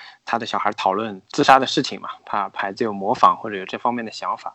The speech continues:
他发朋友圈是说他觉得现在资讯这么发达，还是要跟孩子谈的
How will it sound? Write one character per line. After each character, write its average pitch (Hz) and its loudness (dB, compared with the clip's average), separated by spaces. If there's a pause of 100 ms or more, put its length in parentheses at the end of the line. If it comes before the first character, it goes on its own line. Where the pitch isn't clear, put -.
(120)
他 147 8
发 160 8
朋 139 0
友 139 0
圈 135 -2
是 131 -8
说 120 -6
他 117 -12
觉 107 -10
得 113 -8
现 127 -2
在 117 -2
资 127 -10
讯 123 -6
这 113 -10
么 107 -12
发 123 8
达， 95 -2
还 104 -8
是 - -6
要 113 -2
跟 113 -10 (320)
孩 98 -4
子 120 -6
谈 95 -4
的 110 -10